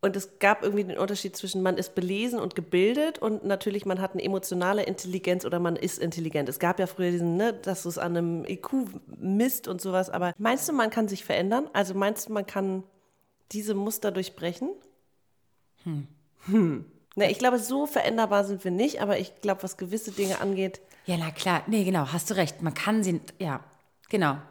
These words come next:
Speaker 2: Ist ja wie, entweder bist du smart, oder bist du es nicht. Belesen ist
Speaker 1: Nee, ich
Speaker 2: ja auch
Speaker 1: meine
Speaker 2: was
Speaker 1: jetzt dein Verhalten.
Speaker 2: Ja,
Speaker 1: In
Speaker 2: sag ich
Speaker 1: der,
Speaker 2: ja.
Speaker 1: ja.
Speaker 2: Bele-, Intelligenz kannst du ja auch nicht wirklich verbessern. Du kannst nur dein Wissen besser
Speaker 1: Mhm.
Speaker 2: verbessern.
Speaker 1: Mhm.
Speaker 2: Aber I Q zum Beispiel,
Speaker 1: Mhm.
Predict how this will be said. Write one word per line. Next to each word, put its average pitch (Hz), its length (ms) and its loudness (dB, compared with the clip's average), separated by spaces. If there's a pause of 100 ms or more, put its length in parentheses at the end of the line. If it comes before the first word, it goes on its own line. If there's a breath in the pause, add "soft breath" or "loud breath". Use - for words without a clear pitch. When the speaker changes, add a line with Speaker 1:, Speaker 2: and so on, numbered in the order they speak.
(100)
Speaker 2:
Ist - 80 -16
ja 185 140 2
wie, 196 120 4
entweder 185 240 2
bist 170 140 -6
du 180 60 -4
smart, 175 380 4
oder - 80 0
bist 160 200 -8
du 160 40 -10
es - 140 -10
nicht. 185 220 -2 (380 loud breath)
Belesen 190 440 2
ist - 60 0
Speaker 1:
Nee, 233 40 4
ich 247 80 2
Speaker 2:
ja 269 60 6
auch - 20 6
Speaker 1:
meine 226 140 8
Speaker 2:
was 220 40 4
Speaker 1:
jetzt 214 180 0
dein 196 120 2
Verhalten. 180 680 -2
Speaker 2:
Ja, 196 100 0
Speaker 1:
In 196 60 2
Speaker 2:
sag 226 160 4
ich - 40 0
Speaker 1:
der, 185 200 -2
Speaker 2:
ja. 190 100 0
Speaker 1:
ja. 185 40 6
Speaker 2:
Bele-, 185 160 2 (400)
Intelligenz 175 640 -2
kannst 165 240 -2
du 160 40 2
ja 147 80 6
auch - 120 2
nicht - 160 -2
wirklich 165 260 -4
verbessern. 139 460 -2
Du 170 60 -6
kannst - 260 -2
nur 156 40 -2
dein 135 200 -2
Wissen 165 260 2
besser 123 300 -6
Speaker 1:
Mhm. 208 40 -2
Speaker 2:
verbessern. 131 420 -4 (180 loud breath)
Speaker 1:
Mhm. 208 180 -10 (160 loud breath)
Speaker 2:
Aber 156 320 0 (180)
I 180 120 -4
Q 220 420 -2 (460)
zum 147 140 -4
Beispiel, 143 340 -2
Speaker 1:
Mhm. 220 180 0